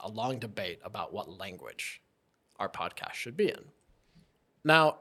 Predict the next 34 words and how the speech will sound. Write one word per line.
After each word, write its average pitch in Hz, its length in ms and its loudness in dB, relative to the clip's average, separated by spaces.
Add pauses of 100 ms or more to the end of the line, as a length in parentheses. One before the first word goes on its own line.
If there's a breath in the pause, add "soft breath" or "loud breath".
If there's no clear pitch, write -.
(160)
if 170 100 4
I 226 120 8
was 233 200 10
to 156 300 6
pitch - 380 0
this 127 200 2
in 113 80 -2
a 98 60 -4
pretty 104 260 -8
traditional 82 540 -6
manner 62 400 -10 (260)
and 117 160 4
just 113 340 -4
straightforward 120 640 2
tell 104 220 2
people 98 640 -4 (640)
what 135 200 -2
the 131 60 -8
problem 110 420 0
is 101 260 -4
and 101 100 -12
what 92 140 -4
the 92 120 0
answer 82 340 -2
is, 73 240 -8
it 139 60 -6
may 131 120 2
sound 107 240 2
like - 200 -8
this. - 360 -10 (720)
When 156 160 4
it 151 100 4
comes 214 360 6
to 135 500 6